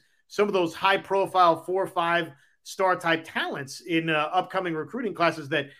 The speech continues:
kind of that piece, Caden Green was actually in some ways sort of an exception to a rule. Or, you know, other names, uh, not going to name names,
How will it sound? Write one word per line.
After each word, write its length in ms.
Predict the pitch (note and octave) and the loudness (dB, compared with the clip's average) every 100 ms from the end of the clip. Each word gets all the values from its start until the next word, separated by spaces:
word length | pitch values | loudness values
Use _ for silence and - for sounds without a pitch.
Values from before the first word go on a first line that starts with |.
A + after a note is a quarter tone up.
| _ - | _ -4
kind 220 | G#3+ G#3+ | 0 2
of 80 | E3+ | 4
that 260 | G3 G#3+ | 2 2
piece, 300 | G#3+ A#3 A3 | -2 -4 -6
Caden 340 | - G#3 G#3 E3+ | 0 0 0 -2
Green 420 | G3+ A3 A#3 A3+ _ _ | -2 -2 -6 -8 _ _
was 340 | D#3+ F#3+ E3 - | 0 0 0 0
actually 500 | E3 F#3+ - G#3+ A3+ | 2 2 0 -2 -2
in 100 | G#3 | -2
some 200 | G#3 A3 | -2 -2
ways 240 | G#3+ G#3+ G3 | 0 0 2
sort 140 | G#3 | 0
of 80 | G#3+ | 2
an 80 | G#3+ | -2
exception 640 | - A3 A#3+ - B2 A2 _ _ _ | 0 2 2 0 -12 -14 _ _ _
to 200 | - E3+ | 0 2
a 60 | D3 | 2
rule. 380 | D3 C#3 C3+ C#3 | 0 0 -2 0
Or, 420 | F#3 G#3 G#3 G#3 - _ - | 4 6 4 -2 -16 _ -6
you 100 | E3 | -2
know, 140 | E3 | 2
other 240 | E3+ G#3 | 2 2
names, 500 | G3+ G3 A3+ B3 E3 | 4 2 2 -4 -6
uh, 340 | F#3 F#3+ F#3+ F#3+ | 2 4 4 2
not 200 | F3 F3+ | 2 2
going 220 | F#3 G3+ | 0 -2
to 60 | G#3+ | 0
name 200 | G#3+ G#3+ | 0 0
names, 340 | A3 A#3+ A#3+ | 0 -2 -4